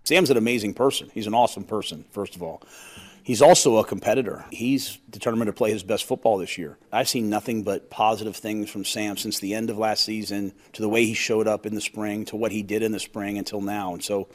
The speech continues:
you know, when we let him know, you know, I'm not gonna share a lot of my conversations with guys, but when we let him know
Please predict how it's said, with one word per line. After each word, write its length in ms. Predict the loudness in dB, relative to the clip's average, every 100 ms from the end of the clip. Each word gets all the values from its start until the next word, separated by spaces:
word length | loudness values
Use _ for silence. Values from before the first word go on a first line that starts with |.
| -4
you 100 | 0
know, 60 | 2
when 100 | 4
we 140 | 6
let 180 | 6 4
him 240 | 4 2
know, 140 | 0 0
you 80 |
know, 60 | 2
I'm 60 | 2
not 120 | 2
gonna 100 | 0
share 240 | 0 4
a 40 | 4
lot 120 | 4
of 40 |
my 100 | 2
conversations 640 | -2 -2 -2 -2 -2 -2 -4
with 120 | -2
guys, 220 | -2 0
but 140 | -2 0
when 140 | 0
we 100 | 2
let 180 | 4 4
him 220 | 2 0
know 460 | 2 2 2 0